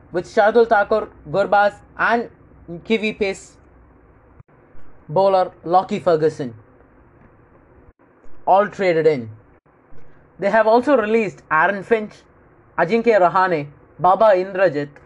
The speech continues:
Sh-, and Shivam Mavi. They still lack the top order Indian batsmen,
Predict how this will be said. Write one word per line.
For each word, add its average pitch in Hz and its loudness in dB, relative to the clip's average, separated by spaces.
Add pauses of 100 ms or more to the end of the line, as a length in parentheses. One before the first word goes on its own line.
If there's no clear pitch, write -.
(300)
Sh-, - -16 (100)
and 214 2 (160)
Shivam 185 -2
Mavi. 165 -2 (880)
They 180 0
still 247 4
lack 175 2
the 160 2
top 185 0
order 180 2
Indian 160 -6
batsmen, 139 -6